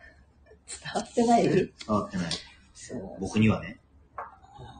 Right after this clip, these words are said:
Speaker 1: だからまあ、この本読んでくれたらいいと本当に思うんだけどね。
Speaker 2: ええ。
Speaker 1: うん。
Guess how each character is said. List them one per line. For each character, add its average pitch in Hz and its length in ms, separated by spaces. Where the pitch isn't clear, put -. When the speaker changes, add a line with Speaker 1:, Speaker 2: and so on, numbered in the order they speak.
Speaker 1:
だ 160 100
か 147 40
ら 147 40
ま 175 160
あ、 - 40
こ 175 140
の 214 120
本 320 180
読 220 200
ん 262 40
で 175 100
く 190 120
れ 214 100
た 208 120
ら 180 80
い 196 80
い 240 40
と 185 120
本 196 140
当 233 120
に 233 100
思 240 240
う 254 60
ん - 20
だ 160 100
け 131 120
ど 120 100
ね。 269 380
Speaker 2:
え 185 80
え。 175 220
Speaker 1:
う 151 180
ん。 131 240